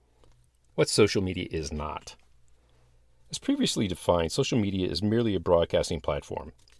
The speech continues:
It is not a communication platform. That distinction is given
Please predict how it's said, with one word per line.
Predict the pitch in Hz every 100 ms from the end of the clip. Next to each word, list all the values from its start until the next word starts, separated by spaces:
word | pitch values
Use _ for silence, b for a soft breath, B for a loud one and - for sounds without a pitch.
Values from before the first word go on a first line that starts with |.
| -
It | 117
is | 117
not | 123 123
a | 117
communication | 101 104 - 139 - -
platform. | - - - - - _ - b b b
That | 135
distinction | - - - 123 - 87
is | -
given | 107 101 98